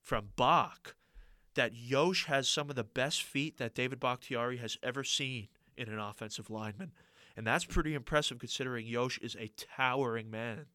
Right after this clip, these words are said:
six-foot-eight, just a huge guy. Also, after the game, LaFleur said that when he went up to Coach Stenavich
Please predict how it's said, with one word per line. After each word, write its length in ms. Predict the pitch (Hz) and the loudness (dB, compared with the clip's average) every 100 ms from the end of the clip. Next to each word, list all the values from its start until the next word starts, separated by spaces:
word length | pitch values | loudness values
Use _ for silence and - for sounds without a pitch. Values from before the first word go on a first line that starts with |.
| - - - | -20 -20 -14
six-foot-eight, 720 | - - - - - 117 120 | -2 -2 0 -2 0 -2 -2
just 180 | 117 - - _ - | -4 -10 -14 _ -16
a 40 | |
huge 560 | - - 156 143 127 - | -12 -10 -4 -4 -4 -6
guy. 400 | 113 120 87 - _ _ _ _ _ _ _ _ _ _ _ _ _ _ _ | -2 -2 -4 -12 _ _ _ _ _ _ _ _ _ _ _ _ _ _ _
Also, 460 | 131 185 147 123 120 | 4 4 2 0 0
after 260 | 123 135 | 0 -2
the 60 | 123 | -2
game, 320 | 123 123 139 | 0 0 -2
LaFleur 520 | 135 - - 147 175 | -4 -4 0 2 4
said 380 | - - 147 160 | 4 6 4 4
that 220 | 127 107 - - - | 0 -2 -12 -20 -4
when 200 | 143 147 | 2 2
he 180 | 156 165 | 2 0
went 220 | 143 143 | 2 4
up 180 | 143 - | 4 2
to 180 | - 131 | -4 -4
Coach 340 | - 139 139 - | 2 2 2 2
Stenavich 680 | - 131 143 156 165 - | 2 2 0 -2 0 -2